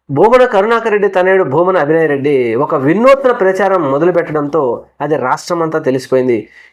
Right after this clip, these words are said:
ఇటువంటివన్నీ కప్పిపుచ్చడం కోసము, లేకపోతే డైవర్షన్ పాలిటిక్స్ కూడా మన తెలుగుదేశం పార్టీ తెలుసు కాబట్టి ఇవన్నీ చేయడం కోసమే జగన్మోహన్ రెడ్డి అరెస్ట్ అనే విషయాన్ని ప్రజల్లోకి తీసుకొచ్చారే కానీ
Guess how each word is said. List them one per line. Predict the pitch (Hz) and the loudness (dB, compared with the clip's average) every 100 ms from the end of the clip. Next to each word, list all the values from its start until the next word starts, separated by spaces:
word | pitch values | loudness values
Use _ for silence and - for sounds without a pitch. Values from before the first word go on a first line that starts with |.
| 202 | -4
ఇటువంటివన్నీ | 233 262 247 240 214 269 277 - | 2 4 4 2 0 0 -2 -4
కప్పిపుచ్చడం | 170 190 277 277 233 226 226 220 | -2 -2 -2 -2 -2 -2 -2 0
కోసము, | 208 196 185 190 196 190 - - - | -2 -2 -2 0 0 -4 -10 -8 -2
లేకపోతే | 254 269 233 | 2 2 2
డైవర్షన్ | 151 160 233 285 285 277 262 | 2 4 6 6 4 0 0
పాలిటిక్స్ | 220 220 214 208 | 0 0 -2 0
కూడా | 190 185 175 127 131 - _ _ | 0 2 0 -2 -8 -16 _ _
మన | 160 | -4
తెలుగుదేశం | 151 139 170 175 175 165 | 0 0 2 0 0 -4
పార్టీ | 160 143 143 131 | -4 -2 0 0
తెలుసు | 117 131 135 | 0 -4 -2
కాబట్టి | 143 143 220 202 135 - _ _ | -2 -2 -2 0 -2 -6 _ _
ఇవన్నీ | 156 165 180 240 240 139 - _ - | 0 2 2 2 2 0 -6 _ -2
చేయడం | 170 214 220 | 0 2 0
కోసమే | 208 196 190 190 196 120 104 _ - | -2 -4 0 0 0 -2 -8 _ -8
జగన్మోహన్ | 123 160 214 214 202 190 | -2 0 0 0 0 0
రెడ్డి | 185 170 180 - | 0 0 -2 -2
అరెస్ట్ | 156 196 - - | -4 -4 -10 -8
అనే | 151 151 | -2 -2
విషయాన్ని | 131 156 156 | -2 -2 -4
ప్రజల్లోకి | - 127 127 143 139 | -4 -4 0 0 -2
తీసుకొచ్చారే | - 127 - 139 143 131 | -4 -6 -4 -4 -2 -2
కానీ | 131 175 226 147 | -2 0 -2 -4